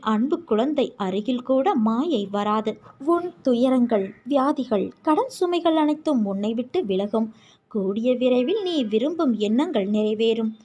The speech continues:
செல்வம் பெருகும். உன் வளர்ச்சியையும் நீ மகிழ்ச்சியாக இருப்பதையும் பார்ப்பதற்கே நான் உன்னோடு வந்து கொண்டிருக்கிறேன் குழந்தையே. துயரங்களின் தாக்கத்தை தாங்க முடியவில்லையே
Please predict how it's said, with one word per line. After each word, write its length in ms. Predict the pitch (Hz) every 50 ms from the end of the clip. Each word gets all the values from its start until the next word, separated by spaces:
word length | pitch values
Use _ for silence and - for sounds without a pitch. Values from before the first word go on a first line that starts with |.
| _ _ _ _ -
செல்வம் 540 | - - 269 254 247 339 370 381 294 214 190
பெருகும். 440 | - 220 208 214 214 - - 226 233 - - - - - _ _
உன் 220 | 262 262 262 240 214
வளர்ச்சியையும் 800 | 190 196 190 202 208 - - 247 240 226 220 220 226 220 190 190 214 - -
நீ 160 | 254 262 269 247 214
மகிழ்ச்சியாக 760 | 196 190 190 190 - 226 214 - 262 254 247 277 403 480 453 370
இருப்பதையும் 640 | 330 349 339 339 - 339 320 320 302 285 262 220 214
பார்ப்பதற்கே 760 | - 196 180 185 - 247 240 247 247 240 240 - - 285 269 269 269 - - - -
நான் 320 | - 262 277 277 269 240 214 185 185
உன்னோடு 440 | 202 196 202 214 226 233 247 320 370 269
வந்து 300 | 226 220 220 247 415 403
கொண்டிருக்கிறேன் 800 | - 359 339 320 339 311 320 311 311 311 - 311 302 311 311 302 302
குழந்தையே. 560 | 320 302 302 294 294 311 302 294 294 302 311 359 - _ _ _ _ _ _ _ _ _
துயரங்களின் 680 | - 240 214 208 294 403 415 392 359 359 349 339 285 233
தாக்கத்தை 540 | - 226 208 226 226 - 311 302 311 - 294 233 - -
தாங்க 360 | - 220 202 220 277 311 381
முடியவில்லையே 800 | 330 302 311 302 302 302 302 277 294 285 285 294 294 285 285